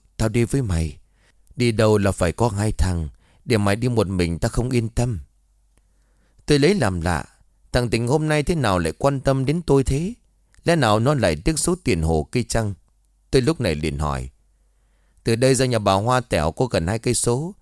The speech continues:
có phải đi đâu xa đâu mà mày làm như tao đi đánh nhau không bằng?" Nhưng nó vọt lên trước tôi nhanh lắm. Trời tối nên tôi chẳng nhìn rõ được mặt của nó.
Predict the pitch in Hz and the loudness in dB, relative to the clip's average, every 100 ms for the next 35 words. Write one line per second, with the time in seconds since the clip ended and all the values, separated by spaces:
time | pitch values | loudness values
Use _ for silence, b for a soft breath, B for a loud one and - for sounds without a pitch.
0 | b b b 156 107 98 127 131 123 135 | b b b 0 2 0 2 2 2 0
1 | 123 123 113 107 104 104 107 120 127 120 | 0 0 0 0 -2 -2 -2 -2 -2 -2
2 | 123 143 143 127 135 113 101 107 - _ | -2 -2 -2 -2 -2 -2 -2 -4 -10 _
3 | _ _ _ _ _ _ _ _ _ _ | _ _ _ _ _ _ _ _ _ _
4 | - 131 127 123 127 160 98 82 107 117 | -6 -2 0 0 0 0 2 -2 -2 -2
5 | 113 104 160 - 117 101 87 76 95 156 | -2 -2 -6 -2 -2 -2 -2 -2 -4 -6
6 | 247 _ _ _ _ _ _ - 135 120 | -12 _ _ _ _ _ _ -2 0 4
7 | 143 190 165 160 147 151 - 82 82 76 | 2 2 0 0 -2 -2 -2 -2 -2 -2
8 | 76 135 208 95 - 78 - 85 71 92 | -2 -4 -2 -4 -2 -4 -4 -6 -2 -2
9 | 170 | -4